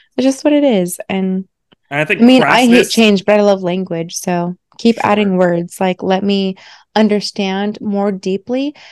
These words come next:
Speaker 1: And I feel like that's the thing that people aren't quite, like, taking into consideration when we get new words like slay.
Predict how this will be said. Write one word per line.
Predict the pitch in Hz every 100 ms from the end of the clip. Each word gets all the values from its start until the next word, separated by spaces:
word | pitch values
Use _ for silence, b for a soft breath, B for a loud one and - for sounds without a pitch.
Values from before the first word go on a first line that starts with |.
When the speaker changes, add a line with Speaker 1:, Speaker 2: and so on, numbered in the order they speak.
| B
Speaker 1:
And | - 285
I | 302
feel | 320 339
like | 403
that's | 370 339
the | 330
thing | 302 302
that | 302
people | 294 285
aren't | - 233 247 -
quite, | - 226 226 -
like, | 208 202 -
taking | - 214 220 214 208
into | 202 208
consideration | 208 208 214 196 180 190 214
when | 202 196
we | 190
get | 185 180 -
new | 214 214
words | 214 214 214
like | 208 202
slay. | - - 180 175 180 226